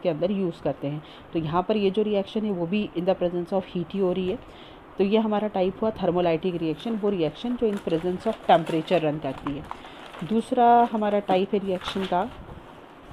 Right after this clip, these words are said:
thermolytic के बाद में अगली जो रिएक्शन है हमारी, वो है electrolytic रिएक्शन।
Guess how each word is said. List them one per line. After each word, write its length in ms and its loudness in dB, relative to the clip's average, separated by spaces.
thermolytic 520 4
के 80 2
बाद 260 2
में 140 -6
अगली 280 0
जो 120 2
रिएक्शन 380 -2
है 120 -2
हमारी, 300 0
वो 160 0
है 200 -2
electrolytic 920 0
रिएक्शन। 560 -6